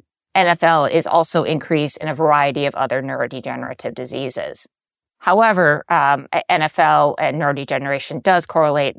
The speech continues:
more strongly with cognition, and so may be a better marker of the severity of, uh, the clinical disease endpoint.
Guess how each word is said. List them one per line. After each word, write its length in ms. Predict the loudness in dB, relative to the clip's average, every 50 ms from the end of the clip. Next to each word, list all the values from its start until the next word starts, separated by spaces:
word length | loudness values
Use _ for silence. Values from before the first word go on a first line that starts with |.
| -10 -10
more 140 | -8 -8 -8
strongly 400 | -6 -6 -4 -4 -4 -4 -6 -4
with 240 | -4 -4 -4 -6
cognition, 720 | -4 -4 -4 -2 0 0 0 0 0 -2 -2 -2 -2 -2 -4
and 100 | -6 -6
so 220 | -4 -4 -2 -2
may 220 | -2 -2 -2 -2 -2
be 180 | -2 -4 -4
a 60 | -4
better 260 | -2 -2 -2 -2 -2 -2
marker 460 | 0 0 0 -2 -2 -2 -2 -2 0
of 220 | -2 -4 -6 -6
the 100 | -8 -10
severity 760 | -8 -6 -6 -4 -2 0 0 0 0 0 -2 -6 -6 -6 -6
of, 400 | -4 -4 -4 -4 -4 -6 -8 -12 _ _ _ _ _ _ _ _ _ _
uh, 200 | -2 -2 -2 -2
the 100 | -4 -6
clinical 480 | -6 -6 -6 -8 -8 -8 -10 -10 -10 -8
disease 420 | -8 -10 -10 -10 -10 -10 -10 -12
endpoint. 680 | -14 -16 -16 -18 -16 -16 -16 -14 -14 -16 -18 -20 -20